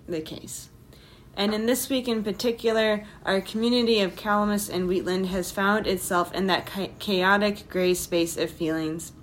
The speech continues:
For many of us, we have found ourselves in between two extremes of emotions. We have felt the wonderful high of the Cal Wheat girls basketball team going to state for the first time in school history,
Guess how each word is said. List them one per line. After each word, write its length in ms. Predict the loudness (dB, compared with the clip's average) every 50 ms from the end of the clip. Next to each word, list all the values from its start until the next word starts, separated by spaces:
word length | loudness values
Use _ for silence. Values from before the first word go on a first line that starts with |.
| -20 -20 -20 -20 -20 -20 -20 -20 -20 -8 -2
For 80 | 0 2
many 280 | 4 4 6 6 4
of 100 | 6 8
us, 200 | 6 6 6 4
we 120 | 2 4 4
have 120 | 4 2
found 320 | 2 4 4 6 6 6 6
ourselves 600 | 4 4 4 2 2 2 4 4 4 2 0 0
in 200 | 0 2 2 4
between 440 | 2 2 0 0 0 2 2 2 0
two 260 | 0 -2 -2 0 0
extremes 560 | 0 -2 -2 -6 -4 -2 -2 0 0 -2 -2
of 120 | -2 -2 -2
emotions. 760 | 0 0 0 0 0 0 0 0 0 0 -2 -2 -4 -8 -12 -18 -20 -20 -20 -20 -12 -6
We 100 | -2 0
have 160 | 0 0 2
felt 300 | 6 8 8 8 8 6
the 100 | 2 2
wonderful 480 | 4 4 2 2 0 0 2 2 2 2
high 300 | 2 2 4 4 6 6
of 180 | 4 2 2
the 80 | -2 -4
Cal 340 | -6 -4 -2 0 0 2 2
Wheat 220 | 2 0 0 -2
girls 260 | -2 -2 -2 -2 -2
basketball 560 | -2 -2 -2 -2 -2 -4 -8 -4 -2 0 0 0
team 360 | -2 -6 -4 -4 -2 -2 -4
going 380 | -2 -2 0 0 2 0 0 -2
to 60 | -4
state 460 | -6 -6 -2 0 2 2 2 0 -2
for 100 | -6 -4
the 140 | -4 -4 -4
first 320 | -4 -4 -4 -4 -4 -4
time 260 | -6 -4 -2 -2 -2 -2
in 140 | -2 -4
school 280 | -4 -6 -4 -4 -2 -2
history, 560 | -2 -4 -6 -8 -8 -6 -6 -4 -4 -4 -6